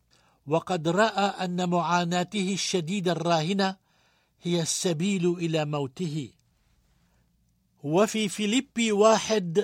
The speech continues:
عشرين يشرح بولس وجهة نظره على النحو التالي:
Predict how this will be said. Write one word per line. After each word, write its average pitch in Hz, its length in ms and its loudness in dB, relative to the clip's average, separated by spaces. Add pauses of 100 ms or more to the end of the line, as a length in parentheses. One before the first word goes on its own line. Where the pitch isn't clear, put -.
عشرين 175 760 -4 (440)
يشرح 202 600 -2
بولس 208 720 0
وجهة 180 640 -2
نظره 190 720 0 (500)
على 185 240 0
النحو 175 480 -4
التالي: 156 580 -4